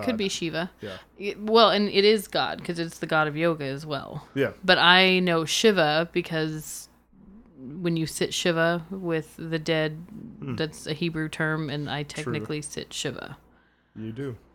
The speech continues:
Speaker 1: But I'm not Jewish, so we don't call it that. But
Speaker 2: Me neither.
Speaker 1: when I've had Jewish clients, that's what they call it.
Speaker 2: Okay.
Speaker 1: Is Shiva, not Shiva. So that would make sense. But yes, I guess Shiva then is also the god of yoga.
Speaker 2: Nice.
Speaker 1: So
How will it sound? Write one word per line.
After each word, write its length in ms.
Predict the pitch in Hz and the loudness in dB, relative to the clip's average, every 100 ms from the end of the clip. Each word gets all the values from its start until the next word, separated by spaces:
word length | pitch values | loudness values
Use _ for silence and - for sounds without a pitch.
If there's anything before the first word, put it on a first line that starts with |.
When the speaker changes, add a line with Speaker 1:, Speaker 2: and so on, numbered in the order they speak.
| _ _ _ _ | _ _ _ _
Speaker 1:
But 220 | 170 175 | 0 0
I'm 200 | 156 151 | 2 -2
not 200 | 156 143 | -2 -4
Jewish, 400 | - 156 147 143 | -4 -6 -6 -6
so 160 | - 143 | -6 -4
we 100 | 147 | -4
don't 160 | 143 - | -6 -8
call 260 | - 156 | -6 -6
it 100 | - | -6
that. 400 | - - - 175 | -10 -14 -14 -6
But 240 | 165 139 110 | -2 -2 -2
Speaker 2:
Me 120 | 110 | -6
neither. 300 | 107 101 104 _ | -6 -10 -12 _
Speaker 1:
when 160 | 170 160 | -4 -2
I've 240 | 151 151 | 0 -2
had 380 | 147 - 160 151 | -4 -2 -2 -2
Jewish 340 | 156 151 147 - | -4 -2 -2 -4
clients, 600 | - 170 160 151 147 - | -4 -2 0 -2 -4 -6
that's 200 | 147 - | -8 -6
what 120 | 143 | -6
they 100 | 143 | -6
call 280 | - - - | -6 -8 -10
it. 180 | - - _ _ - | -14 -20 _ _ -8
Speaker 2:
Okay. 280 | 127 110 117 - | -6 -6 -10 -10
Speaker 1:
Is 100 | 156 | -8
Shiva, 300 | - 156 135 | -4 -6 -6
not 180 | 151 143 | -6 -6
Shiva. 460 | - - - - - | -6 -6 -10 -12 -16
So 180 | - 165 | -6 -4
that 100 | 151 | -2
would 100 | 147 | -4
make 180 | 156 - | -8 -8
sense. 340 | - - - - - - - | -10 -10 -14 -14 -20 -18 2
But 200 | 185 139 | 2 4
yes, 340 | 165 - - - - - 67 - - | 0 0 -8 -14 -20 -20 -20 -16 -2
I 80 | 170 | 0
guess 180 | 156 | 0
Shiva 540 | - - 220 175 160 156 | 0 0 2 4 4 2
then 280 | 156 147 151 | 0 -2 -2
is 180 | 156 151 | -4 -2
also 380 | 156 151 165 | -2 -2 -4
the 100 | 156 151 | -4 -4
god 240 | 151 147 | -4 -2
of 300 | 147 147 143 - | -4 -6 -12 -4
yoga. 340 | 202 226 160 - _ _ _ _ | -4 -4 -10 -12 _ _ _ _
Speaker 2:
Nice. 440 | 143 135 - - - _ _ _ _ _ _ _ - | -12 -12 -12 -18 -20 _ _ _ _ _ _ _ -10
Speaker 1:
So 120 | 196 | -10